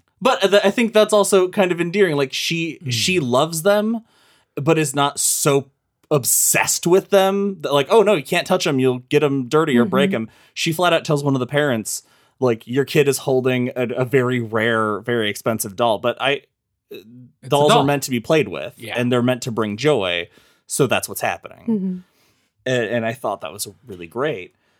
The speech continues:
Speaker 1: Uh, when she becomes constable, she runs out, uh, she runs some people out of town. She runs out an incest ring, hippies, and an abusive stepfather.
Speaker 3: Oh, I loved that part, 'cause that also ties in another character that we'll get more of a little later in this chapter,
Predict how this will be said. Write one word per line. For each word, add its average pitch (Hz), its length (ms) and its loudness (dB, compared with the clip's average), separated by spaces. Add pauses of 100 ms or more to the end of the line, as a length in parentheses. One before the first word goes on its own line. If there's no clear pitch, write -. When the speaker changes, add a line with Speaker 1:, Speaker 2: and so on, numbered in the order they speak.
(160)
Speaker 1:
Uh, 117 220 -2
when 143 220 0
she 156 160 -2
becomes 135 320 -2
constable, 165 800 -4
she 151 240 -4
runs 131 500 0 (100)
out, 123 400 -2
uh, 101 580 -4
she - 180 -4
runs 131 280 0
some 135 140 -2
people 135 240 -4
out 127 80 0
of 123 80 -10
town. 127 280 -2
She - 140 -6
runs 123 260 -2
out 120 220 -2
an 110 120 -4
incest 156 580 0
ring, 147 520 0 (180)
hippies, 151 560 -2
and 123 340 0
an 120 140 -2
abusive 117 460 -4
stepfather. - 520 -10
Speaker 3:
Oh, 220 440 2
I 226 140 0
loved 214 520 -2
that 190 180 -8
part, 175 400 -12
'cause 233 140 -4
that 294 140 2
also 311 220 -2
ties 208 340 -4
in 208 100 0
another 190 320 -2
character 175 580 -8
that 175 160 -8
we'll 180 100 -4
get 180 220 -10
more 180 220 -4
of 175 260 -8 (520)
a 208 80 -8
little 202 160 0
later 185 220 0
in 180 80 -2
this 170 140 -6
chapter, 180 720 -8